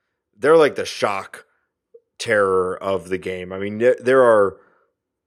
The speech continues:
the, you know, we spoke earlier about the timing of these puzzles, the timing of running across things. There's so many moments that require you to swim exactly perfect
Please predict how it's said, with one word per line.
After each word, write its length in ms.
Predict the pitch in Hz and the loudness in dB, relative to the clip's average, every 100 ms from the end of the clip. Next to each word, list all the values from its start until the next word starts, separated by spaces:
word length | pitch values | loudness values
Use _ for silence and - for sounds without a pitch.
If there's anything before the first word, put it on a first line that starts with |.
| _ _ | _ _
the, 220 | 110 123 | -2 -2
you 120 | 123 113 | 0 -2
know, 80 | |
we 120 | 113 104 | -2 0
spoke 280 | - 113 | 2 2
earlier 320 | 113 110 107 101 | 4 2 4 2
about 300 | 95 95 101 | 0 -2 -6
the 80 | |
timing 680 | 90 - 107 110 113 98 92 | -12 -8 -4 -4 -4 -6 -8
of 400 | - 92 92 85 | -8 -6 -6 -8
these 240 | 90 92 87 | -10 -10 -12
puzzles, 540 | - 98 87 92 87 | -6 -6 -4 -6 -6
the 100 | 92 | -8
timing 420 | - 98 98 95 | -6 -6 -6 -6
of 160 | 95 87 | -6 -2
running 320 | 95 95 95 | -2 -2 -6
across 400 | 90 - 95 92 | -8 -6 -4 -2
things. 320 | - 95 92 - - - | -4 -4 -6 -14 -20 -6
There's 180 | 113 107 | -2 -2
so 320 | - 131 131 | 2 4 4
many 480 | 135 117 120 120 110 _ _ _ _ _ _ _ _ _ | 4 2 0 -4 -6 _ _ _ _ _ _ _ _ _
moments 600 | 110 101 104 107 120 131 | -6 0 2 2 0 -2
that 100 | - 104 | -2 0
require 460 | 101 - 110 104 | -2 0 0 0
you 180 | 98 107 | -2 -6
to 160 | 104 98 | -8 -10
swim 680 | - - - 101 104 113 | -8 -10 -4 0 2 0
exactly 800 | 113 101 87 - 95 101 - 110 | -6 -10 -10 -2 -2 -2 -2 -4
perfect 560 | 110 101 98 107 123 - | -2 0 2 2 -2 -4